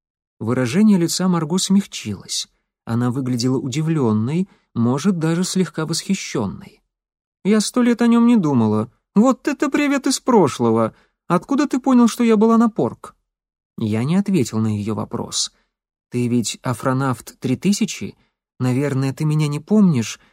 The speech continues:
но я тусил там примерно в то же время. Как тебя звали?» «По Люции Лукаса», после заминки опасливо ответил я,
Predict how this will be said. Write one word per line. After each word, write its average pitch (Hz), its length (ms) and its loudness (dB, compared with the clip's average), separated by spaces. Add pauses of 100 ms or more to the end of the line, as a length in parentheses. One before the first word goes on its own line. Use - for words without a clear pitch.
(160)
но 156 140 0
я 175 260 2
тусил 185 500 0
там 147 260 -2
примерно 170 420 2
в - 80 -10
то 180 100 0
же 165 140 2
время. 123 500 0 (400)
Как 247 180 -2
тебя 262 220 -2
звали?» 202 460 0 (960)
«По 113 120 -4
Люции 151 500 -2
Лукаса», 131 840 -4 (420)
после 127 340 -2
заминки 123 560 -2
опасливо 120 560 -2
ответил 120 420 -4
я, 143 380 -2